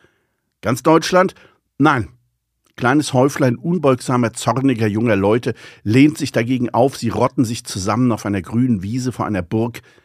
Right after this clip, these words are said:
mit dem Namen Waldeck, singen widerborstige Lieder, die sie selbst schreiben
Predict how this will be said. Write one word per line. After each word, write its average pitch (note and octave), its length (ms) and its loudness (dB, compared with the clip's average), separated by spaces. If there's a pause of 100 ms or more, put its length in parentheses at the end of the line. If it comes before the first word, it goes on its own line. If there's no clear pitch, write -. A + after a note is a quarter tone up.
(120)
mit - 160 -12
dem A2 140 0
Namen F2+ 500 -6
Waldeck, - 580 -16 (360)
singen A2+ 400 2
widerborstige A#2 720 0
Lieder, D#3+ 380 0
die B2 100 0
sie A2 120 -2
selbst A#2+ 300 0
schreiben C#3 460 0